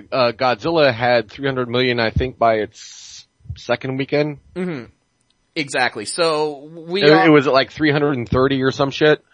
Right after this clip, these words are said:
Speaker 2: Yeah. So, you know, Guardians of the Galaxy, uh, there are two things to take away from this. Uh, ultimately, I think it's, uh, ul-, ultimately it's a win for Marvel. Uh, again, the question, will, will people come out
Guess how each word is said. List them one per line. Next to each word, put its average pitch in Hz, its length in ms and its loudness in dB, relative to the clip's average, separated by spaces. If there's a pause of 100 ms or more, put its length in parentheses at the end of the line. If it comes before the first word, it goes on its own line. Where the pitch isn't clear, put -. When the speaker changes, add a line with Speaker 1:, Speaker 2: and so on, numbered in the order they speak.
(600)
Speaker 2:
Yeah. 196 200 -2 (320)
So, 233 420 2 (640)
you 214 140 -4
know, 202 260 0
Guardians 226 580 -4
of 233 60 -8
the 202 80 -4
Galaxy, 170 560 -2
uh, 170 240 -6
there 185 140 -2
are 180 60 -4
two 339 160 -2
things 294 240 -6
to 202 40 -14
take 196 280 -4
away 151 280 -2
from 127 220 -10
this. 98 320 -14 (560)
Uh, 170 720 4
ultimately, 208 720 -2
I 160 160 -2
think 165 500 -6
it's, 156 240 -10
uh, 139 360 -6
ul-, 190 220 -4
ultimately 226 380 0
it's - 100 -6
a 160 60 -4
win 151 160 -8
for 139 140 -10
Marvel. 147 400 -6 (380)
Uh, 160 480 4
again, 170 260 0
the 139 60 -6
question, 165 600 -2
will, 160 560 0
will 151 260 0
people 165 300 -4
come 151 280 -4
out 151 220 -2